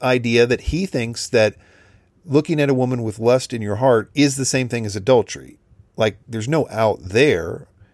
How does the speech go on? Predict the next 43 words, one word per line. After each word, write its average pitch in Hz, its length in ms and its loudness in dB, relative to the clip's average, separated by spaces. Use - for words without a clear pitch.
So 113 600 2
if 170 240 4
that's 143 360 0
true, 135 580 2
how 180 220 -2
many 165 200 -4
ti-, 151 300 -6
wh-, 151 200 -4
what 185 200 2
do 214 80 -2
you 170 80 -4
think 156 160 -6
about 135 160 2
the 127 80 -8
sin 135 180 -2
of 113 80 -4
adultery? 113 800 0
You 185 80 -8
think 127 180 -2
it's 107 120 -4
bad, 95 420 2
right? 107 380 -6
Like, 104 200 -4
you 135 160 2
think 113 280 -4
that 104 240 4
you 135 180 0
probably 110 640 0
can't 113 240 0
go 107 140 4
on 98 320 -2
committing 98 440 -4
adultery 110 560 2
over 90 260 -4
and - 80 -10
over, 87 220 -8
that - 160 -10
something 95 340 -6
bad 104 240 -2
is 98 120 -4
likely 104 260 -4
to 92 80 -6
happen. 107 420 -2